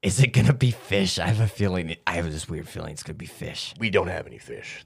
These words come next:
Speaker 1: Well, you should check that pool with the heads in it, 'cause there's a lot of fucking fish.
Speaker 2: Well, that's, I've gotta imagine up the next few days are gonna be doing some fishing.
Speaker 1: Nice. That's awesome.
Speaker 2: But, uh, that's the reason you guys went there was because we didn't have any fish. So,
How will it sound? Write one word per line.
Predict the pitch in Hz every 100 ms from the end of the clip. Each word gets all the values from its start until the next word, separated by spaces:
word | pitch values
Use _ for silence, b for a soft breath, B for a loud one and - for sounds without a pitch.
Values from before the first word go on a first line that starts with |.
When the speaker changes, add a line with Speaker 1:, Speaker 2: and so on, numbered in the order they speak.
| -
Speaker 1:
Well, | 92 90 85 -
you |
should | 87 101
check | - 131 92
that | 107 107
pool | - 113 95
with | 92 -
the |
heads | 92 98 95 104
in | 101
it, | 98
'cause | - 92
there's | - 110 120
a |
lot | 143 135 120
of | 123
fucking | 120 107 87
fish. | - 80 - - - 92
Speaker 2:
Well, | 90 110
that's, | 110 - 95
I've | 90 92 -
gotta | 95
imagine | 95 92 87 92
up | 87
the |
next | 92 92 -
few |
days | 92 92 87
are | 85
gonna | 87
be | 85
doing | 87 80
some | -
fishing. | 95 - - - _ -
Speaker 1:
Nice. | 71 67 62 - - -
That's | 78 80 - -
awesome. | 71 80 - 87 85
Speaker 2:
But, |
uh, | 87 87
that's | 90 92 -
the | 92
reason | 95 98 90 92
you | 92
guys | 92 90
went | 101 92
there | 92
was | 90
because | 90 90
we | 92
didn't | 90 90
have | 90
any | 87
fish. | - - -
So, | - - -